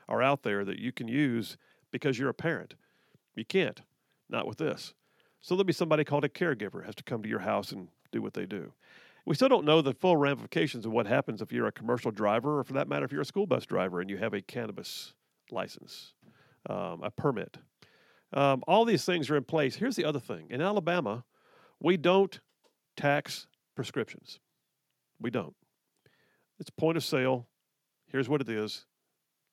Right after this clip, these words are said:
We're not taxing your prescriptions. Oh, but this is a prescription, and we're gonna tax it. Really? Why is that? Why is it uniquely different? Well, we have to fund the Cannabis Commission.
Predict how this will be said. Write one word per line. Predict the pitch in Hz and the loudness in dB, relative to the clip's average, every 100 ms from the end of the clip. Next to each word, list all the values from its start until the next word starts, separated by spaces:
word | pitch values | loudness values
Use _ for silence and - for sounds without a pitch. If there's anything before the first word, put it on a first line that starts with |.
| _ | _
We're | 123 | -6
not | 120 123 | -4 -4
taxing | - 131 - | -2 -4 -2
your | 120 | -8
prescriptions. | - - 123 - - - - - | -10 -6 -6 -6 -18 -20 -16 4
Oh, | 254 190 92 - _ _ _ - | 6 6 4 -10 _ _ _ -6
but | 131 | -2
this | 170 - | 0 0
is | 135 | -4
a | |
prescription, | 117 - 202 - 131 110 _ _ _ _ _ _ _ | -4 0 0 2 -6 -6 _ _ _ _ _ _ _
and | 165 139 | -4 0
we're | |
gonna | 131 | 0
tax | 107 165 185 - | 0 0 0 -4
it. | - _ _ | -14 _ _
Really? | - 403 233 - - _ _ _ - | 0 2 2 0 -14 _ _ _ -2
Why | 113 139 | 2 4
is | 127 | 4
that? | 202 170 92 | 4 4 0
Why | 110 | 0
is | 127 | 0
it | 135 | -2
uniquely | 143 151 160 | 0 0 0
different? | 143 196 - 113 | 0 0 -2 2
Well, | 143 | 4
we | 127 | 4
have | 110 117 | 2 -2
to | 143 | -4
fund | - 117 117 | -4 -4 -4
the | |
Cannabis | - 170 208 127 | -4 -2 -2 -6
Commission. | 120 95 - | -10 -12 -14